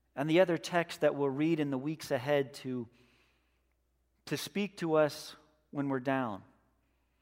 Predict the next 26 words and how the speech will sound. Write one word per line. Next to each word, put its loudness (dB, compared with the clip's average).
to 2
help 6
us 2
to -12
see -4
how 0
even 0
when 2
life 6
is -6
confusing -6
and -4
we -2
don't 0
know 0
what 2
to -12
do -4
next, -2
how -4
there -2
is -2
still 0
meaning -4
and -6
hope -2